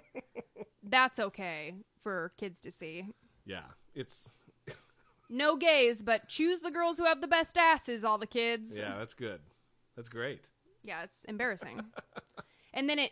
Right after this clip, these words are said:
Speaker 2: it's weird how women react to The Bachelor, too. They, you know, tear down the women contestants, and you see 'em tweeting and posting on Facebook that they hate this certain character and this one's crazy, and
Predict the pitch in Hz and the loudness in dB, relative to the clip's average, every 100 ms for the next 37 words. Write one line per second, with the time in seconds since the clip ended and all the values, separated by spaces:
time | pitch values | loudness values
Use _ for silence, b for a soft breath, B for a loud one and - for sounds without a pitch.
0 | - 269 240 220 302 415 349 285 262 277 | -2 -4 -6 -6 -2 -2 0 0 -2 -4
1 | 247 214 208 208 247 - 262 254 254 - | -4 -4 -2 -2 -2 -6 -4 -2 -2 -4
2 | 240 226 226 226 285 359 b b b _ | -8 -6 -4 -4 -4 -8 b b b _
3 | _ 196 226 220 220 214 - - - 233 | _ -4 -2 0 0 -2 -4 -20 -10 -6
4 | 220 202 - 240 240 226 202 214 220 226 | -4 -6 -6 0 0 0 0 0 2 0
5 | 233 208 190 208 214 208 208 - 196 - | -2 -4 -4 -6 -6 -8 -8 -6 -6 -6
6 | 226 220 220 202 185 156 147 175 b b | -8 -6 -6 -8 -12 -14 -16 -20 b b
7 | b b - 226 202 254 233 220 214 - | b b -10 -8 -6 -2 -2 -2 -4 -10
8 | - 226 226 220 208 214 214 226 202 190 | -10 -6 -4 -4 -6 -6 -6 -6 -8 -6
9 | 196 202 - 208 202 180 175 165 202 214 | -8 -8 -8 -10 -10 -10 -10 -10 -6 -4
10 | 220 185 202 190 - 196 190 190 180 185 | -4 -4 -10 -8 -10 -10 -10 -12 -8 -10
11 | 185 202 185 196 - 175 - - 170 196 | -10 -12 -10 -10 -12 -14 -16 -16 -12 -10
12 | 202 196 196 196 196 185 131 | -10 -10 -10 -8 -8 -8 -12